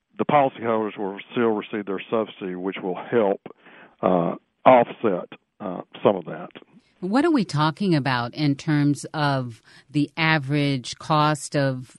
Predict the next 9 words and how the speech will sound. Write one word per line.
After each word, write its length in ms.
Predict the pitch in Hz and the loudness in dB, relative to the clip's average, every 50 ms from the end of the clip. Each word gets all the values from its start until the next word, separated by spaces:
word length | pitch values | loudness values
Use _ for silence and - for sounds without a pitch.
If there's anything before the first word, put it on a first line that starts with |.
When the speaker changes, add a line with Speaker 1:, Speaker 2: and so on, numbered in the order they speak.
| _ _ | _ _
Speaker 2:
the 200 | 139 131 147 139 | -4 -2 -2 -2
premiums 800 | - - - 165 160 165 170 170 160 151 139 131 131 131 - - | -2 0 2 4 4 6 6 6 6 6 6 4 2 0 -2 -8
previously 680 | - - 165 170 170 160 151 147 135 - - 143 131 127 | -4 0 0 0 2 2 0 0 0 -4 -4 -2 -2 -2
as 160 | 131 131 - | -2 -2 -4
opposed 600 | 143 135 - - 151 139 135 139 135 135 - - | -8 -8 -6 -6 -4 -2 -2 -2 -4 -6 -8 -4
to 160 | - 147 131 | -4 -2 -2
with 160 | 123 131 120 | -2 -4 -4
this 200 | - 131 117 - | -4 -8 -6 -4
increase? 760 | - 139 160 196 165 - - 110 - - - - - - - _ | -2 0 0 0 -2 -6 -12 -16 -16 -18 -20 -20 -20 -20 -20 _